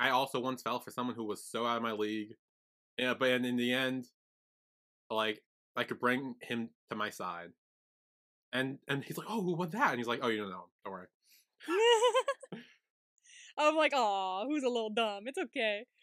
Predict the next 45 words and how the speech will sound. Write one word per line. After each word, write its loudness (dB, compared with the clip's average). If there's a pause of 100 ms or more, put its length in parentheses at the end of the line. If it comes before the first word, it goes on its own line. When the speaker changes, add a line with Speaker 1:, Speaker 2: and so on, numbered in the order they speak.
(180)
Speaker 2:
Like, 12 (120)
Speaker 1:
Yeah. 2
Speaker 2:
<laughs> -14
it 0
was 4 (100)
like, 2 (240)
I, 6
it 0
made 2
me 2
say, 0
like, 0 (100)
one 0
of -2
my 2 (100)
favorite 0
quotes -2
from -6
television. -4
It -6
was -8
from -6
Fresh -6
Prince -8
of -10
Bel-Air. -2 (340)
And -4
I've -4
never -2
seen -8
Fresh -12
Prince -18
of -20
Bel-Air, -12
but -6
I -2
Speaker 1:
Me 2
Speaker 2:
know 6
this 6
Speaker 1:
neither. 0
Speaker 2:
quote. -10
Speaker 1:
I've -4
never -6
seen -8
that. -12